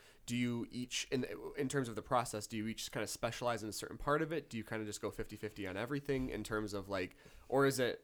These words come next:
you know, I, I've seen plenty of teams where it's like, I get all the stuff done behind the scenes.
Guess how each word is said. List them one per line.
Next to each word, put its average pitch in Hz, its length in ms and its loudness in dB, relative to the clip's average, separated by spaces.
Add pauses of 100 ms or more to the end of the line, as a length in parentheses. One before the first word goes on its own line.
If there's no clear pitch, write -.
(100)
you 147 60 2
know, 127 80 6
I, 139 300 8
I've 131 180 6
seen 127 140 0
plenty 123 180 2
of 113 60 -2
teams 110 200 -2
where 113 100 0
it's 107 120 -2
like, 101 240 -2 (340)
I 120 140 4
get 139 100 6
all 131 100 8
the 123 60 2
stuff 127 180 0
done 123 100 -2
behind 104 280 2
the 101 80 -2
scenes. 98 360 -2